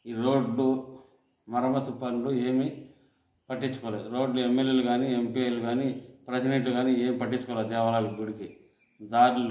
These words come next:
లేవు సరిగ్గా, వచ్చే యాత్రికులకు ఇబ్బంది, ఇబ్బంది పడుతున్నారు కాబట్టి ఎవరు పట్టించుకోలేదు ఏ మంత్రులు కాటుంటే. ఈ గుడి ఇంత ప్ర-, ప్రాముఖ్యతగా ఉన్న సోంపాలెంలో గుడి చూసే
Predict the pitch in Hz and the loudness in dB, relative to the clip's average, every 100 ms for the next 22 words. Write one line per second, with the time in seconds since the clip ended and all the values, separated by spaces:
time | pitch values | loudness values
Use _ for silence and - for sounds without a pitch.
0 | 113 113 107 120 117 120 107 107 123 120 | 0 -2 -4 -6 -4 -4 -4 -6 -4 0
1 | 113 117 117 104 - - 110 127 120 131 | 0 0 -6 -6 -10 -10 -6 -2 -2 -4
2 | - - _ _ _ _ _ _ _ 120 | -10 -18 _ _ _ _ _ _ _ -14
3 | 113 139 135 120 117 120 117 117 113 117 | -2 0 2 0 0 -2 0 0 0 0
4 | 117 135 120 123 123 113 113 117 113 107 | -2 -2 0 -2 -4 -4 -6 -4 -4 -2
5 | 107 110 110 117 110 110 107 107 98 - | -4 -2 -2 -2 -4 -4 -4 -6 -12 -12
6 | - - _ _ _ _ _ - 117 120 | -16 -20 _ _ _ _ _ -10 -6 -4
7 | 139 135 131 127 120 131 131 120 - 107 | 2 4 4 4 4 2 0 -2 -2 -8
8 | 113 117 135 135 - 123 131 131 127 127 | -2 2 2 0 -6 0 4 4 2 -2
9 | 123 120 127 127 117 110 110 113 131 190 | -4 -2 0 0 0 -2 -2 -4 -4 -6
10 | - - _ _ _ - 147 143 | -10 -20 _ _ _ -6 -2 2